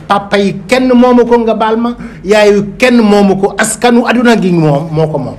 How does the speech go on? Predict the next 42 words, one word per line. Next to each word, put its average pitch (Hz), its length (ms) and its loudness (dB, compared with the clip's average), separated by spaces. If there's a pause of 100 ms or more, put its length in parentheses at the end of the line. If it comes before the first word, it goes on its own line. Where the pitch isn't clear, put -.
(580)
Ndegam 214 300 4
nag 226 180 2
askan 240 320 2
bee 214 140 4
ko 190 140 0
moom, 160 240 0 (640)
ñiy 240 260 4
jiital 254 260 2
ci 226 360 -2
sunu 269 340 2
askan - 360 0
yi, 156 180 2 (500)
ñu 180 80 0
doon 233 220 4
sunu 220 260 0
responsable, 220 580 0
dañu 185 140 -2
fexe 202 240 -2
ba 240 100 -2 (440)
moomeelu 233 520 4
Yàlla 180 300 2
googu, 156 380 0 (500)
ku 247 160 -2
ci 247 100 -4
soxla 180 540 0 (160)
man 165 340 -2
caa 165 160 -2
yegg 156 540 0 (320)
ci - 100 -10
anam 151 240 0
yi 139 140 0
gën 185 160 2
a 202 60 0
baax, 131 280 -4 (480)
yi 143 100 -2
gën 196 180 4
a 196 100 2
jullite, 175 400 0 (340)
yi 139 120 -4
gën 175 180 2
a 208 60 4
rafet, 190 320 0